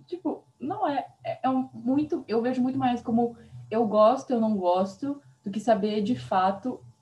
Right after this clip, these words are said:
se aquilo é, sabe, a, saber trabalhar com aquelas coisas. Eu, eu acho que eu tenho essa, muito essa ima-, ideia, assim, né, na cabeça de que sempre que é uma pessoa famosa que tá fazendo essa collab com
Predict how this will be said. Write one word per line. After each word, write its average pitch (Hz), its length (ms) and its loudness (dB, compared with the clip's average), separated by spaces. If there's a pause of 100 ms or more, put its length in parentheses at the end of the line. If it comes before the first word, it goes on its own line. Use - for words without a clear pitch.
(120)
se 208 480 -4 (260)
aquilo 220 840 -2 (320)
é, 202 240 4 (300)
sabe, 202 420 0
a, 190 380 2 (300)
saber 330 340 -2
trabalhar 440 600 0
com 294 60 -6
aquelas 220 380 -6
coisas. 202 340 0
Eu, - 160 -6 (360)
eu 226 200 0
acho 240 300 0
que 240 340 -6 (280)
eu 233 120 0
tenho 240 140 -2
essa, 277 220 -4
muito 226 240 0
essa 370 160 -4
ima-, 262 340 -2
ideia, 180 500 -2
assim, 175 180 -8
né, 170 120 -6
na 165 160 -6
cabeça 165 420 -8
de 175 120 -12
que 185 280 -8 (720)
sempre 202 220 -2
que 233 80 -2
é 226 40 2
uma 220 140 0
pessoa 185 520 0
famosa 202 520 2
que - 80 -10
tá 214 120 -4
fazendo 190 280 -6
essa 185 240 -8 (320)
collab 170 500 0
com 170 280 -10